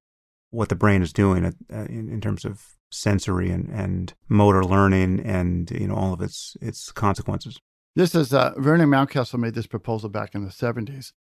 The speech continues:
Speaker 2: And it, it's, it's just a dramatic idea. And it's an incredible idea, and so incredible that some people just refuse to believe it, but other people really think it's a, a, a tremendous discovery. But what he noticed was if you look at the neocortex,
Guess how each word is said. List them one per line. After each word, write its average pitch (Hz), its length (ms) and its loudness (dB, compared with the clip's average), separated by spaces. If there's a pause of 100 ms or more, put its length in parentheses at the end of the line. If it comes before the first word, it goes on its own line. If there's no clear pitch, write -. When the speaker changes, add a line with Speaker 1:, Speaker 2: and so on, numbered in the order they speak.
(460)
Speaker 2:
And 104 460 -6 (100)
it, 156 160 -6
it's, 156 200 -4
it's 143 200 -6
just 180 160 -2
a 135 80 0
dramatic 131 800 4 (100)
idea. 110 520 -6 (280)
And 110 360 -6
it's - 180 -12
an 120 80 -4
incredible 131 440 0
idea, 113 220 -2
and 117 100 -6
so 175 260 4
incredible 127 340 0
that 107 100 -12
some 139 200 -2
people 113 260 -4
just - 300 -12 (100)
refuse 113 280 -6
to 104 80 -10
believe 113 240 -6
it, 92 100 -10
but 110 140 -10
other 110 180 -6
people 90 500 -12 (280)
really 107 220 -2
think - 200 -6
it's - 240 -16 (140)
a, - 400 -14
a, - 180 -10
a - 60 -6
tremendous 120 340 -6
discovery. 120 480 -6 (640)
But 139 180 2 (140)
what 196 120 0
he 262 120 6
noticed 190 340 6
was 131 180 4
if 131 120 0
you 151 80 6
look 160 240 4
at 170 100 0
the 143 100 0
neocortex, 120 800 -2